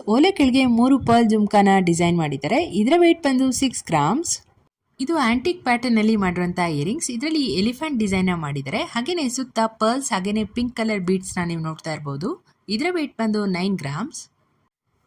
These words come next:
ಇವೆಲ್ಲವೂ ಕೂಡ ಆಂಟಿಕ್ ಡಿಸೈನ್ ಅಲ್ಲಿ ಮಾಡಿರುವಂತ ಇಯರಿಂಗ್ಸ್‌ಗಳು. ಇದರಲ್ಲಿ ಲಕ್ಷ್ಮಿ, ಎಲಿಫೆಂಟ್ ಹಾಗೇನೆ ಪಿಕಾಕ್ ಡಿಸೈನ್ ಕೂಡ ನೀವು ನೋಡ್ಬೋದು.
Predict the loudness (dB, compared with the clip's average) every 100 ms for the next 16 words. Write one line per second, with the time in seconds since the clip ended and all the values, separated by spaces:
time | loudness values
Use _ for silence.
0 | -4 0 2 2 -2 0 0 0 0 -2
1 | -2 -4 -2 0 0 0 0 -2 -4 -4
2 | -6 -2 -2 -2 -4 -6 -8 -8 -6 -6
3 | -8 -16 -16 -6 -2 0 0 0 -2 -4
4 | -4 -2 0 2 0 -2 -4 -4 -2 -4
5 | -6 -8 -8 -6 -6 -2 -2 -2 -4 -4
6 | -4 -2 -4 -6 -8 -8 -8 -6 -4 -6
7 | -8